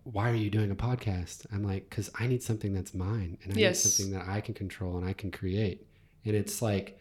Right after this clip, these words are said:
Speaker 1: I can see that in your woodworking. And I, I like that you can bounce from, like, sculptural to super technical, like, the bottom, the details of the bottoms of your stools, like, even
Speaker 2: Yeah.
Speaker 1: down to, like,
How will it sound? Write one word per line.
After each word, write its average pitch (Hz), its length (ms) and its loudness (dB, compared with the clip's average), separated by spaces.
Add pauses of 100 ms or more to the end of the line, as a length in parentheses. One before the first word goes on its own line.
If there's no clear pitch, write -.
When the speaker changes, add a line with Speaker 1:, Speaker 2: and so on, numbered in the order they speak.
(340)
Speaker 1:
I 117 100 -4
can 120 140 -2
see 110 180 2
that 98 140 2
in 92 60 -2
your 87 100 -2
woodworking. 92 640 -2
And 98 100 -2
I, 98 160 -2
I 104 60 -2
like 98 200 0
that 87 100 -2
you 95 120 0
can 90 400 -4
bounce 95 260 0
from, - 180 -6
like, 87 180 -4
sculptural 95 680 -4
to - 140 -10
super 90 400 -6
technical, - 560 -8
like, 87 240 -6
the 98 80 -2
bottom, 98 400 2 (360)
the 110 80 -2
details 110 460 2
of 107 40 2
the 98 80 2
bottoms 95 360 2
of 95 100 0
your 92 100 4
stools, 95 640 0
like, 87 180 -6
even 104 240 0
Speaker 2:
Yeah. 101 140 2
Speaker 1:
down 95 160 2
to, - 100 -4
like, 92 240 -4